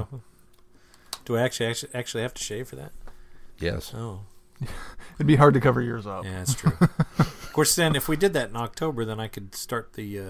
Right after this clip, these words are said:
Speaker 2: No Shave November.
Speaker 1: No Shave November
Speaker 3: Yeah.
Speaker 1: again. <laughs> That's how this one started, was a No Shave
Speaker 2: <laughs> Yeah, it
Speaker 1: November.
Speaker 2: was.
Speaker 1: Yeah.
Speaker 3: Uh, Rachel and Brittany say, "Thank you, Glenn."
Speaker 1: <laughs> You're welcome.
Speaker 3: <laughs> And Rachel says,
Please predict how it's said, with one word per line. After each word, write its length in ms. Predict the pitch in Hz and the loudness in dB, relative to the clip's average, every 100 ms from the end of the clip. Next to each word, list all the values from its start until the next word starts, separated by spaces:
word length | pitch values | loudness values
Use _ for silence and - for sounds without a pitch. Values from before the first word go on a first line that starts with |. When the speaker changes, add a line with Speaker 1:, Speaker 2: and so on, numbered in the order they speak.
| 104 | -4
Speaker 2:
No 160 | 110 101 | 0 2
Shave 240 | 101 92 | 4 2
November. 180 | 101 120 | 2 2
Speaker 1:
No 60 | 117 | 2
Shave 260 | - 120 | 2 0
November 320 | 131 - 120 143 | -2 -4 -2 0
Speaker 3:
Yeah. 240 | 131 117 110 - - - | 2 2 0 -6 -8 -4
Speaker 1:
again. 140 | - - | -4 -4
<laughs> 60 | - | -2
That's 160 | 160 | 4
how 80 | 233 | 6
this 240 | 165 196 | 8 6
one 140 | 170 151 | 4 2
started, 440 | - 175 220 113 | 2 4 4 2
was 160 | 104 107 | -2 -4
a 60 | |
No 80 | 107 110 | -4 -4
Shave 100 | 113 | -2
Speaker 2:
<laughs> 80 | 117 | 2
Yeah, 40 | |
it 60 | 135 | 4
Speaker 1:
November. 160 | 170 - | 2 2
Speaker 2:
was. 400 | 208 98 98 - - | 2 2 0 -6 -8
Speaker 1:
Yeah. 200 | 117 117 - - - - - - - - - - - - - - - - - - - _ - - | -8 -8 -14 -16 -18 -18 -20 -20 -20 -20 -20 -20 -20 -20 -20 -20 -20 -20 -20 -20 -20 _ -12 -10
Speaker 3:
Uh, 40 | - | 6
Rachel 420 | 151 185 - 170 | 10 10 10 8
and 200 | 165 165 | 8 10
Brittany 300 | 147 147 156 | 8 8 4
say, 240 | 170 131 | 6 6
"Thank 220 | 123 135 127 | 6 4 2
you, 80 | |
Glenn." 260 | 117 120 160 - - - | 0 0 -2 -8 -20 -14
Speaker 1:
<laughs> 360 | - 117 - 104 | -4 -4 -4 -4
You're 100 | 120 | -2
welcome. 320 | 117 139 196 160 - - - | 2 2 0 -2 -4 -2 10
Speaker 3:
<laughs> 360 | 170 - 202 - - - - - - - - - - | 10 12 8 8 -4 -12 -12 -12 -14 -14 -12 -12 2
And 240 | 139 131 | 6 10
Rachel 240 | 135 135 135 | 10 10 10
says, 300 | 143 127 | 10 8